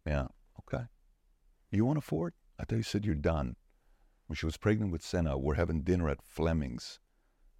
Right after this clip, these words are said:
in Preston Hollow, Highland Park. And we're out on her birthday, February fourteenth, Valentine's Day. And she says, "Babe,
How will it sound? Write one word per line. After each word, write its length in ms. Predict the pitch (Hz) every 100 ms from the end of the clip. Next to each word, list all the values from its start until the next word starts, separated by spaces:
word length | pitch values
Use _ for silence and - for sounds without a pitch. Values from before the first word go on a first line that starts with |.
| _ -
in 500 | 80 73 71 73 67
Preston 400 | - 90 - 76
Hollow, 460 | 71 73 67 - - -
Highland 340 | 82 82 73
Park. 400 | 82 65 71 - _ _ _ _ _ _ _ -
And 280 | 80 76 -
we're 220 | 82 78 -
out 220 | 95 101
on 120 | 90
her 80 | 76
birthday, 460 | 80 78 - 65 58
February 460 | - 80 82 80
fourteenth, 640 | - 76 76 - 69 57 -
Valentine's 580 | 80 80 69 73 58 -
Day. 80 | 57
And 100 | -
she 120 | 76
says, 220 | 82 76
"Babe, 320 | 90 87 92